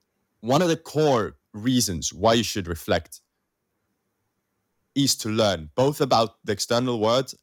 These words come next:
world and about your internal world, both about how life works, how things go, and also about how you work and the decisions you make and the mistakes you make in certain situations.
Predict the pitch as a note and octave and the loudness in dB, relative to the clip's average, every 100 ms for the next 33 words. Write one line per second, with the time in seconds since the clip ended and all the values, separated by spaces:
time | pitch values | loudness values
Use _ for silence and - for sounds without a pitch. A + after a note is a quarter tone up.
0 | _ - G#2 B2+ D#3 - G#2 G#2 G#2+ G2+ | _ -2 2 2 0 -4 -4 0 0 0
1 | F#2+ F2 G2+ F2 D#2+ D#2+ D2+ - - C#3 | -6 -6 -4 -4 -4 -6 -8 -8 -2 -2
2 | D#3+ C3+ B2+ B2+ - - C3+ C#3 C3+ B2 | 0 2 2 2 -8 -6 2 4 4 0
3 | - - G#2 A2+ G#2+ - F#2+ A#2 - - | -6 -4 0 0 0 -4 -2 -2 -6 -10
4 | - _ _ B2+ B2+ B2 B2 A2 - F#2+ | -12 _ _ 2 2 0 -4 -4 -4 -2
5 | F#2+ C#3 - _ _ _ A2 A2 A#2 A#2 | 0 0 -4 _ _ _ -2 0 2 0
6 | B2 G#2+ G#2+ G#2+ - B2 A2+ F#2+ A#2+ G#2+ | 0 0 2 0 -2 0 0 0 -2 -2
7 | D#2 D2+ _ - G2 F#2+ G2 B2+ A#2 G#2+ | -6 -10 _ -14 -10 -6 -2 0 -2 -2
8 | G2 A#2 B2+ G2+ F2+ F2+ - A2+ G2 - | 0 0 0 -2 -2 -4 0 0 0 -4
9 | E2+ F2 - F#2 - F#2 E2 E2 F2+ D2+ | -4 -4 -4 -6 -2 -2 -2 -8 -10 -8
10 | E2 E2 - - | -6 -6 -8 -16